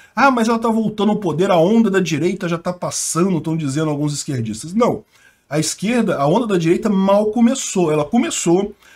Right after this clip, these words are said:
surpreendeu os esquerdistas, aí os esquerdistas acharam, não, vamos fazer qualquer coisa pra ganhar a eleição, pra gente conseguir controlar isso, evitar essa onda da direita ou essa onda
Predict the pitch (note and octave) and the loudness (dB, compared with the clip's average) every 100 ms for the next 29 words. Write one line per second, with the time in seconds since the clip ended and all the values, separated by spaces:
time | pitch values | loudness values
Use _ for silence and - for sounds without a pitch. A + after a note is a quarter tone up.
0 | _ - - C4+ - C#4 G#3+ G3 A3 F3+ | _ -6 -2 -2 0 0 4 4 2 0
1 | - F#3 C3 A#2 A3 A3+ F#3 G#3 G#3+ - | -2 -2 -4 -2 -2 0 4 4 4 2
2 | F3 G3+ G#3 G3 F3+ F#3+ F#3 G#3 A3 G#3+ | 2 0 0 0 2 2 4 4 2 2
3 | G#3+ G#3+ G3 C4 A#3+ A3 B3+ A#3+ A#3 A3+ | 0 -2 -2 -2 -4 0 0 0 -2 -2
4 | G3+ G3+ G#3 G3 - G3+ A#3 - _ _ | 0 2 0 -2 -4 -2 -2 -6 _ _
5 | - G3+ A3+ A#3 C4+ - B3 C4 C4 C4+ | 2 4 4 2 2 4 4 2 2 0
6 | A#3 A#3+ A#3 A#3+ G#3 - F3+ E3+ A3 G#3 | 2 2 4 4 2 0 -2 -2 -2 0
7 | A3 A3 - F#3+ F#3+ A3+ F#3+ G3+ F#3 F3+ | 0 0 0 2 4 2 2 0 0 2
8 | E3+ G3+ G#3 F3 E3+ F3+ D#3 F#3 G#3 G3 | 2 0 0 -2 -2 0 0 2 0 -2